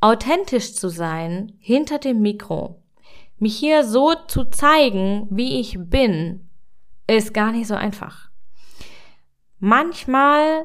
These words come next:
sitze ich hier und beginne eine Folge fünfmal. Manchmal spreche ich das Audio dreimal ein oder öfter.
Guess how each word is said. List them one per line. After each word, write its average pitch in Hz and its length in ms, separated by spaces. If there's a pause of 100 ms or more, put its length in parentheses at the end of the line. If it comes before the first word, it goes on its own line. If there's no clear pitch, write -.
(140)
sitze 254 460
ich - 120
hier 233 680
und 202 340
beginne 196 800
eine 180 220
Folge 175 320
fünfmal. - 640 (420)
Manchmal 262 640
spreche - 480
ich 196 140
das 175 240
Audio 180 540 (140)
dreimal 175 760
ein 165 340
oder 170 220
öfter. - 420